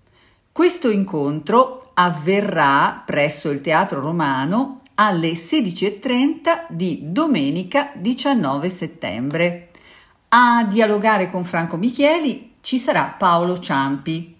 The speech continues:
anche lui giornalista e scrittore di viaggio.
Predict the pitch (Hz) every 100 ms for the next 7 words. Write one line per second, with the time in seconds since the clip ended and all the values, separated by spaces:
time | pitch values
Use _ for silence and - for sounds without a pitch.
0 | _ 196 233 285 233 240 311 185 185 180
1 | 202 202 269 - 320 - 226 - 226 -
2 | 170 151 139 120 117 123 147 175 175